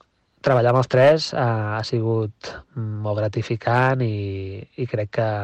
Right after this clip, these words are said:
que ara ja tenim ganes de, de demostrar que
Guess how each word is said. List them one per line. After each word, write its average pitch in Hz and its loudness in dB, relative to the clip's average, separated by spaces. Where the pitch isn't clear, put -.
que 117 -10
ara 107 -2
ja 104 -2
tenim 110 -2
ganes 113 0
de, 127 6
de 113 0
demostrar 110 -2
que 113 0